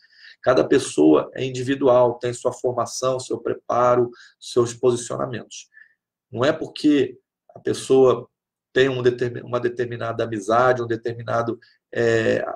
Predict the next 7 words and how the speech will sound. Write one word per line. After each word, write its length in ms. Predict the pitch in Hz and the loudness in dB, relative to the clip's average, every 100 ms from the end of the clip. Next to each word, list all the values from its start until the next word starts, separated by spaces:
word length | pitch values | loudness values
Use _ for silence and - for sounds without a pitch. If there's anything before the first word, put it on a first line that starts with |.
| - | -6
uma 120 | 113 | -2
determinada 440 | 120 120 120 120 | 0 0 0 0
aproximação, 680 | 120 - - 123 117 - 131 | 0 -2 -4 -2 -2 -2 -6
significa 560 | - 285 147 - 156 156 | -6 -8 -8 -4 -4 -2
que 80 | 151 | -2
ela 140 | 151 | -2
simplesmente 1080 | - 139 151 143 143 143 139 - 151 139 | -4 -10 -8 -6 -6 -6 -6 0 2 2